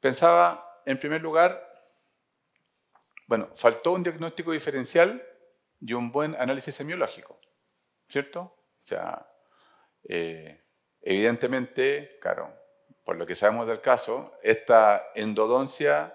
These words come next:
parece que no iba por ahí el dolor, sino que iba más bien por el lado de la,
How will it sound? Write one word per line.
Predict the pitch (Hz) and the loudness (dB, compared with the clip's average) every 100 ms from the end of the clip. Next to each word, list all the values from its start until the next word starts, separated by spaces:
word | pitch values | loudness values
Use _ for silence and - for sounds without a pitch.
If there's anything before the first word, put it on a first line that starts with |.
| - _ _ _ _ _ _ | -20 _ _ _ _ _ _
parece | 113 117 123 | 4 4 0
que | 113 | -4
no | 110 | -2
iba | 127 | -2
por | 123 123 | -2 -2
ahí | 131 | -2
el | 135 123 | -2 -4
dolor, | 117 139 | -4 -4
sino | - 113 110 | -6 -12 -10
que | 113 | -8
iba | 120 | -4
más | 107 | -2
bien | 113 110 | -4 -8
por | 101 | -8
el | 95 98 | -10 -2
lado | 107 | 0
de | 98 | 0
la, | 87 87 82 | -4 -10 -14